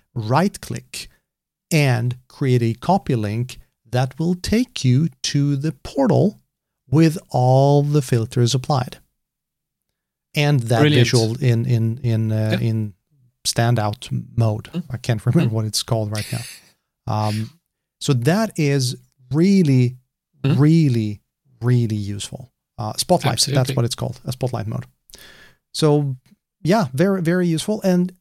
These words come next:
Speaker 1: you can also do a, still create
Speaker 2: Mm.
Speaker 1: a visual as a, a picture,
Speaker 2: Mm.
Speaker 1: uh, and then shoot that off to wherever you wanna
Speaker 2: Mm.
Speaker 1: toss it. So cool stuff, really cool stuff.
Speaker 2: Great.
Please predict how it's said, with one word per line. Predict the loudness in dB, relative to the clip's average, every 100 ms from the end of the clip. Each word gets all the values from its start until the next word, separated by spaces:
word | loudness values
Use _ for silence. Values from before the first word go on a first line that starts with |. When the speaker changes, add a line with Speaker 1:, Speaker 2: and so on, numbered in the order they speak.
| -2
Speaker 1:
you | 0 2
can | 0
also | 0 0 0 -2 0 2 4 2 0 _ _ _
do | 2 4 4 4
a, | 0 0 -2 -4 -6 -8 _ -6
still | 2 2 2 -2 -14
create | -4 0 2 2 -2 -8 -10
Speaker 2:
Mm. | -12 _
Speaker 1:
a | -2 2
visual | 2 2 0 0
as | 0 0 -2
a, |
a | -2 -2 -4 -4
picture, | -2 -2 -2 -6 -8 _ _ _ _ _ -10
Speaker 2:
Mm. | -10 _
Speaker 1:
uh, | -8 -2
and | 2 2
then | 2 -2 -8 _
shoot | -4 -4 -2
that | 0 0
off | -2 -6 -6
to | -4 -4 -6 _ _ _
wherever | -2 -2 -2
you | -4
wanna | -6 -8 -10 -14 _ _ _ _ -6
Speaker 2:
Mm. | -4 -4
Speaker 1:
toss | -4 -4
it. | -6 -2
So | 0 0 -4 -12 _ _ _ _
cool | -2 0
stuff, | -2 -4 0
really | 0 0
cool | -4 -8
stuff. | -8 -14 -20 _ _ _ _ _ _ _ _ _ _ _ _
Speaker 2:
Great. | -8 -8 -10